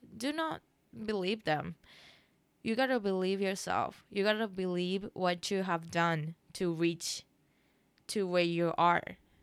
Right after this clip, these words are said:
So for me, right now,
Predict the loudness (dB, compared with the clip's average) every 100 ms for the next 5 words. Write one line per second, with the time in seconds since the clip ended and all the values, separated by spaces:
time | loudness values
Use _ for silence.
0 | _ -20 -16 -6 -2 0 0 0 0 0
1 | -4 -10 -20 -20 -8 2 2 4 2 2
2 | 0